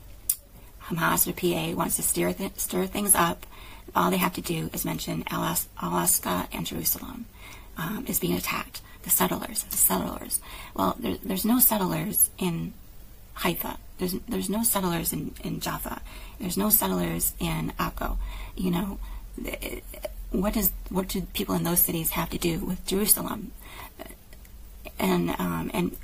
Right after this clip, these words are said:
basically, it's, I, I don't even understand how the Arabs themselves get themselves worked up and believe all the hype.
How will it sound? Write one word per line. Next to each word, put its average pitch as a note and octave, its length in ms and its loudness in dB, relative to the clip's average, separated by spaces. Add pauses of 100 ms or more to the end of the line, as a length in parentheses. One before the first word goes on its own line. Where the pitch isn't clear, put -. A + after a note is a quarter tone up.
(540)
basically, F3+ 760 0 (100)
it's, - 400 2 (400)
I, - 220 0
I - 220 6
don't C4 120 8
even A3+ 180 4
understand F3+ 500 2 (260)
how F3+ 480 2 (280)
the - 100 -4
Arabs F3+ 260 4
themselves E3+ 800 2 (560)
get G#3+ 220 2
themselves F#3+ 500 4
worked - 200 -2
up F#3 180 -2 (160)
and F3 340 0
believe F3+ 460 2
all F3 100 -4
the - 80 -4
hype. - 400 -4